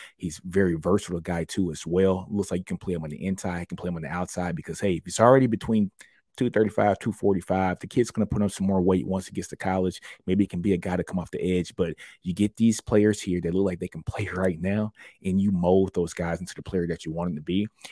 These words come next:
And I think it's gonna be a pretty decent player and a pretty good player here at Texas. It's good to get the linebacker depth. It's what we need. Um, you know, we need linebackers. We need offensive linemen.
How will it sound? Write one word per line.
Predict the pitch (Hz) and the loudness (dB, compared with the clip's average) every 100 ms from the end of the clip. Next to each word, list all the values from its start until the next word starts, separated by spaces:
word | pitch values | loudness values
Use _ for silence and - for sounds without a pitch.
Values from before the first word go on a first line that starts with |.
| - | -10
And | 85 | -8
I | |
think | - 101 | -2 -2
it's | - | 0
gonna | 92 90 | -2 0
be | 90 | 0
a | 90 | 0
pretty | - 92 | 0 -2
decent | 82 87 80 | -2 -4 -6
player | - 90 90 | -4 0 0
and | 87 | -2
a | |
pretty | - 101 | -4 -4
good | 87 90 | -4 -4
player | - 92 | 0 0
here | 87 95 87 | 0 -2 -2
at | 78 | -4
Texas. | - 92 - 101 - - - | -4 -4 -4 -6 -8 -18 -14
It's | 90 | -12
good | - 113 104 | 0 2 2
to | |
get | 82 87 107 | -4 -4 -2
the | - | -2
linebacker | 87 90 90 85 - 82 | -2 0 0 0 -4 -4
depth. | 87 85 | -4 -4
It's | - | -2
what | - 104 | 2 2
we | 82 92 | 2 -2
need. | 82 87 82 76 - - | 0 -2 -2 -6 -12 -16
Um, | - 82 80 82 - - _ | -10 -8 -8 -10 -18 -20 _
you | 90 | -10
know, | 80 | -4
we | 92 | 0
need | 95 101 98 | 4 4 4
linebackers. | 92 90 80 82 - 71 - _ _ _ _ _ _ - | 2 0 -2 -6 -10 -16 -18 _ _ _ _ _ _ -14
We | - 104 | 2 4
need | 95 101 101 - | 6 6 6 2
offensive | - 80 92 82 | -4 -6 -6 -4
linemen. | 87 92 87 85 | -4 -2 -2 -4